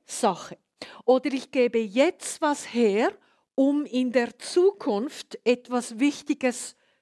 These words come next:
zu errei-, erreichen. Man könnte das sogar ganz praktisch sagen. Also, wieso sparst du Geld?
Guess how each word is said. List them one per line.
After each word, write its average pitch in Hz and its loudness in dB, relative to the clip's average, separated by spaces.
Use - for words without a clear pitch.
zu 285 -2
errei-, 220 2
erreichen. 214 0
Man 311 -2
könnte 440 -2
das - -4
sogar 208 -2
ganz 156 -6
praktisch 320 -4
sagen. 151 -8
Also, 220 -2
wieso 294 0
sparst 214 -4
du 214 -8
Geld? - -4